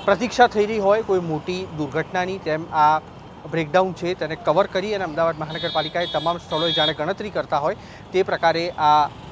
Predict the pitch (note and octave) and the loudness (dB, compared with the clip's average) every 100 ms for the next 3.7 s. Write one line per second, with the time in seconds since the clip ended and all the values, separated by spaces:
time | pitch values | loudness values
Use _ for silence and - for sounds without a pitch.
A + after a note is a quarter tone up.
0 | - D3+ C#3+ D3+ D#3+ D3 F#3+ F3 F3 G3 | -8 -2 -2 -2 -2 2 2 0 -4 -2
1 | E3+ F3 G3 G3 A#3 F#3 F3 C#3+ D3+ - | -2 -4 0 6 6 4 -4 0 0 0
2 | E3+ - - - - - F3 E3 E3+ G3+ | -6 -6 -10 -12 -10 2 6 8 6 2
3 | G3 C4 G#3 A3+ A#3+ B3 | 0 0 0 6 8 8